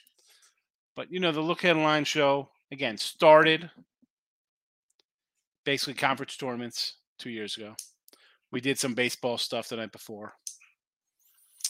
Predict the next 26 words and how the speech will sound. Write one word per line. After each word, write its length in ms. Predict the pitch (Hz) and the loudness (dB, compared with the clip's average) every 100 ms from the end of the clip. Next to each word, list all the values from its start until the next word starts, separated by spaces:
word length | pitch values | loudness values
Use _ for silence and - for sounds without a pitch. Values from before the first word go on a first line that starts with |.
| - _ - | -12 _ -8
And 200 | 135 151 | -4 0
then 160 | 180 185 | 0 2
it 100 | 170 | 0
just, 300 | 226 - - | -2 -4 -6
you 120 | 208 | -4
know, 100 | 202 | -4
kind 240 | 190 254 277 | -2 -2 -2
of 140 | 226 | 0
dwindled 320 | 208 208 175 | -2 0 0
down 400 | 185 190 185 180 - _ _ _ _ _ _ _ _ _ _ _ _ - | 2 4 2 0 -6 _ _ _ _ _ _ _ _ _ _ _ _ -8
just 200 | 247 - | -6 -4
'cause 220 | 269 269 | -2 -2
there 100 | 269 | -2
wasn't 300 | 262 269 262 | -2 -2 -4
a 60 | 254 | -2
lot 200 | 254 254 | -2 -2
of, 220 | 240 - | -4 -6
you 100 | 220 | -6
know, 200 | 220 208 - - _ - | -6 -6 -10 -20 _ -2
I, 160 | 247 254 - - _ - | 0 0 -4 -20 _ 0
I 120 | 208 | 2
could 180 | - 277 | 4 4
have 120 | 226 | 6
kept 220 | 214 185 | 6 6
doing 260 | 185 185 185 | 6 6 4
it. 120 | 185 | 0